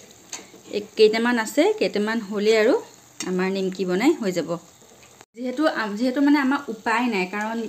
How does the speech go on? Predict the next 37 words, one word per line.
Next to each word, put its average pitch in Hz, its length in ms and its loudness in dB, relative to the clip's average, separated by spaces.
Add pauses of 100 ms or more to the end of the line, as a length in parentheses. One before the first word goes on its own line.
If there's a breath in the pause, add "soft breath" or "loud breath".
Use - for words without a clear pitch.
(140)
আ, 190 120 -4 (100)
সন্ধি-, 202 400 -6
ৰাত-, 190 320 -4
দিনত 226 340 -4
হ'লে 240 240 -2
ঈদৰ 220 220 -2
কাম, 226 260 -6
ঘৰ 226 180 -4
দুৱাৰ 220 160 -2
চাফ 220 260 -6
চিকুণ 233 260 -6
থাকে। 220 280 -6 (560 loud breath)
তাৰপাছতে, 208 560 -6 (120)
আ, 202 420 -10 (240)
সন-, 196 340 -8 (100)
সন্ধিয়াৰ 208 360 -6
পৰা 220 140 -2
ইফতাৰী 214 380 -2
বনাব 220 300 -6
লাগে। 214 340 -2 (360 loud breath)
সেইকাৰণে 220 340 -6
ভাবিছোঁ 220 460 -6
একেবাৰে 220 680 -4
চেহেৰি 208 580 -2
খাই 208 300 -8
পেলাই 202 260 -4
শুম। 247 240 -2 (400 loud breath)
তাৰ 247 160 -2
আগচোৱা 247 340 -4
এনেও 240 220 -2
ভাল 240 220 -4
টোপনি 226 340 -4
নাহে। 240 320 -2 (380 loud breath)
সেইকাৰণে 180 300 -10
নাস্তা 202 300 -10
বনোৱাই 202 300 -8
ভাল। 202 200 -8